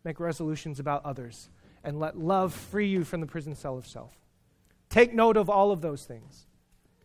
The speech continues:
And here's the great twist. As you take note of those things,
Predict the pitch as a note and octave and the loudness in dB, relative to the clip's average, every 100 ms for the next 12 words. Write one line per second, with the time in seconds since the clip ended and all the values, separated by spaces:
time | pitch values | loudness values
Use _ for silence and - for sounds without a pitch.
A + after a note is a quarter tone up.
0 | _ - _ - D#3+ C3 G3+ G3 E3 F#3 | _ -20 _ -10 -6 0 0 0 -2 2
1 | F#3 F#3 D#3 A#2+ - - - _ - D#3 | 0 0 -8 -8 -12 -20 -20 _ -6 -4
2 | C#3+ D3 A#3+ C4 - A#3 G3+ F#3+ G3+ F#3+ | -2 0 0 0 0 0 0 0 0 -2
3 | D#3 E3+ E3 - A2+ - - - | -4 -4 -4 -10 -18 -20 -20 -20